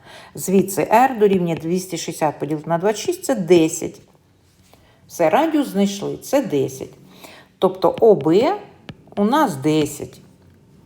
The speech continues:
Так, ну і радіус, от, так. О Б у нас десять, А Б у нас двадцять шість. Ми знайшли, що L у нас двадцять шість, О Б десять. Залишилося знайти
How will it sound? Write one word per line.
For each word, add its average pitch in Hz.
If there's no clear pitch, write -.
Так, -
ну 285
і 156
радіус, 135
от, -
так. 135
О 226
Б 285
у 269
нас 156
десять, 160
А 262
Б 190
у 160
нас 131
двадцять 196
шість. -
Ми 156
знайшли, 143
що 143
L 175
у 147
нас 131
двадцять 185
шість, -
О 180
Б 156
десять. 160
Залишилося 208
знайти 185